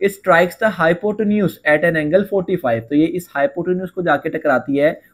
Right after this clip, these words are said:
और वहां से क्या होती है, रिफ्लेक्ट होती है। Since the angle of incidence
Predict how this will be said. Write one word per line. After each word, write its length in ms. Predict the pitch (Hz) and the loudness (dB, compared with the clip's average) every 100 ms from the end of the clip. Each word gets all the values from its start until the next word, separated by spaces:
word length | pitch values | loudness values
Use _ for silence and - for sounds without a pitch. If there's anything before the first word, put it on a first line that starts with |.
| - | -2
और 60 | 156 | 0
वहां 160 | 156 | 0
से 100 | 151 | 0
क्या 120 | 165 165 | 0 0
होती 200 | 156 180 | 2 2
है, 80 | |
रिफ्लेक्ट 420 | 175 165 165 165 - | 2 0 -2 -2 -4
होती 300 | 147 131 135 | -6 -2 0
है। 280 | 139 104 - _ _ _ - 190 | 0 -2 -8 _ _ _ -4 0
Since 200 | 196 220 | 0 0
the 140 | 240 180 | -2 0
angle 260 | 180 185 | 0 2
of 60 | 208 | 0
incidence 540 | 196 160 156 156 160 | 0 -2 0 0 0